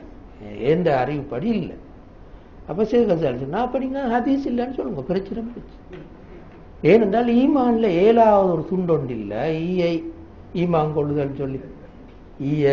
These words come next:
இப்படி அமுக்கினால் ரத்த இது வரும், மருந்து வரும், இது வருண்டு, ஏ,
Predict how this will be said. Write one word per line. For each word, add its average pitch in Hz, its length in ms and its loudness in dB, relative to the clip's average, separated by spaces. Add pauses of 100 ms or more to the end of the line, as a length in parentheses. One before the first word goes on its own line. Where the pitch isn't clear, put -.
இப்படி 123 360 -2
அமுக்கினால் 123 720 -4
ரத்த 127 440 -4
இது 123 200 -4
வரும், 113 320 -4
மருந்து 127 340 0
வரும், 113 280 -6
இது 135 120 -4
வருண்டு, 120 360 -2 (420)
ஏ, 147 80 2